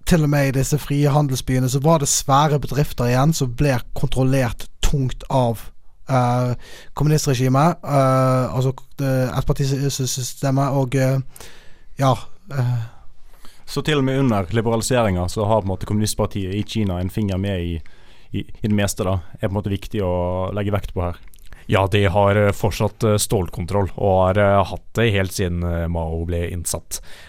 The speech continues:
Speaker 3: eh, i, ved å forene Kina på nitten førtitallet. Eh, men selv om man har hatt en slik økonomisk liberalisering, og man har hatt en veldig stor vekst i middelklassen,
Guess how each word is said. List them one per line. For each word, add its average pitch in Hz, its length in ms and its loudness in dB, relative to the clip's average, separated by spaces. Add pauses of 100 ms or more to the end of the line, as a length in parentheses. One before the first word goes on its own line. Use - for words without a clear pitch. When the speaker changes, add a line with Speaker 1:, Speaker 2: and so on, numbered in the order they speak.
(140)
Speaker 3:
eh, 85 380 -2
i, 82 560 -4 (600)
ved 92 100 -6
å 87 240 -4
forene 90 400 -2
Kina 85 400 -4
på 85 720 -4
nitten 90 320 -8
førtitallet. 85 480 -8 (480)
Eh, 90 300 0 (280)
men 104 320 0 (800)
selv 120 220 2
om 107 60 2
man 113 140 4
har 107 220 6
hatt - 260 -6
en 104 120 2
slik - 420 -2 (180)
økonomisk 95 460 0
liberalisering, 98 560 2
og 95 60 0
man 101 160 2
har - 100 -6
hatt - 180 -4
en 104 80 0
veldig 98 220 0
stor 98 280 0
vekst - 440 -4
i 101 140 -2
middelklassen, 98 600 -2